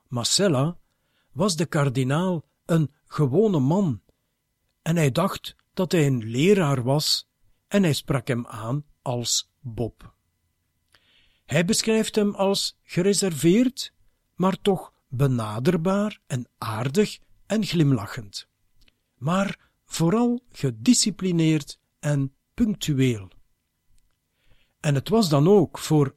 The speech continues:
Valerio een volslagen verrassing om zijn klant Bob plots te zien op het balkon van de Sint-Pietersbasiliek. Eenzelfde verhaal is er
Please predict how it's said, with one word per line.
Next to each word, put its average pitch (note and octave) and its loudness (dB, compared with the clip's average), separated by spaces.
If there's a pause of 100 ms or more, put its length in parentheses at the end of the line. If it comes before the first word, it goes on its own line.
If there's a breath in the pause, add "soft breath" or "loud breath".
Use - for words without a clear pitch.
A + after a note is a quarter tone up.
Valerio C3 0 (680)
een D#3 2
volslagen D#3 0
verrassing C3+ 0 (340)
om C3+ 0
zijn A#2+ -4
klant A#2+ -4
Bob C3 -6 (360)
plots A3+ -2
te D3 0
zien E3+ 0 (280)
op F#3 -2
het D#3+ 0
balkon C#3 0 (220)
van D3 0
de C3+ 2
Sint-Pietersbasiliek. A2+ -4 (2750)
Eenzelfde C3 2
verhaal D#3+ 2 (140)
is D#3 2
er D3 -2